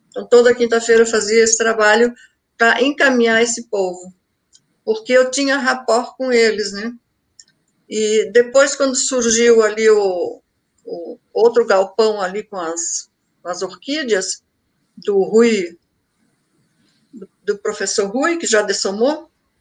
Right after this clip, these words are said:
então, aí entraram em conflito de novo, com consciências que vieram lá do Espírito Santo.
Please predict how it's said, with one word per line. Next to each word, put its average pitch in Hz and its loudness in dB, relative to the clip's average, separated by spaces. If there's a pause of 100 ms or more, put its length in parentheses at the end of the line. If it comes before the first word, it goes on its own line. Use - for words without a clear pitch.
(880)
então, 240 2
aí 233 4
entraram 240 2
em 254 -4
conflito 240 0
de 285 -10
novo, 220 0
com 208 -12
consciências 220 -4
que 240 -8
vieram 214 0
lá 202 0
do 240 -6
Espírito - -6
Santo. - -10